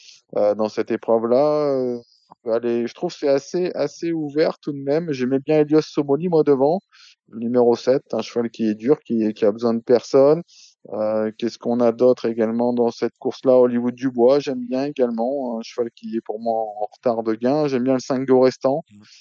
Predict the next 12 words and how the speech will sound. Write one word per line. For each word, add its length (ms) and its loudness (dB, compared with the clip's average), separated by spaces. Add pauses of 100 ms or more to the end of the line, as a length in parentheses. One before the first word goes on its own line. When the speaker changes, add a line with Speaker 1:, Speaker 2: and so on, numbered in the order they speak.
(400)
Speaker 1:
euh, 160 -4
il 240 -20
fait 100 0
des 120 2
trucs 320 0
et 40 -20
qui 300 -6
a, 380 0
qui 100 -12
a 60 -10
l'aptitude, 580 -2
euh, 260 6